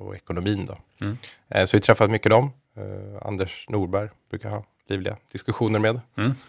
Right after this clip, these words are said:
Speaker 1: Det är alltid kul. Eh, eh, och så. Ja, jo, men, så där har vi ju absolut att vi stämmer av med ekonomerna väldigt ofta.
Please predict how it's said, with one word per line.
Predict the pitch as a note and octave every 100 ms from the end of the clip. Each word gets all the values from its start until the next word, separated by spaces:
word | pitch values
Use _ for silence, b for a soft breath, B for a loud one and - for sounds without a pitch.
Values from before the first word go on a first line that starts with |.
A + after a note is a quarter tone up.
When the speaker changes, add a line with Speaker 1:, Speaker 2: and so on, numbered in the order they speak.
| b -
Speaker 1:
Det | G2+
är |
alltid | G2 - -
kul. | G#2 A#2 - -
Eh, | G#2+ F#2+ F#2 F#2 F#2 F#2+ G2 _ _ _ - B2 G2+
eh, | G2 G2 F#2+ G2
och | A2
så. | A2+ A#2+ -
Ja, | A2 C3
jo, | C3+
men, | D3 C#3+ C3+ A#2
så | B2+
där | C3+ B2+ C#3
har | D3 C#3
vi |
ju | B2+
absolut | A2 - B2+
att | G#2+ G2
vi |
stämmer | - G2+ G2
av | A#2 F#2
med | D#2+
ekonomerna | - F2 F2+ F2+ G2
väldigt | F#2+ G2 -
ofta. | - -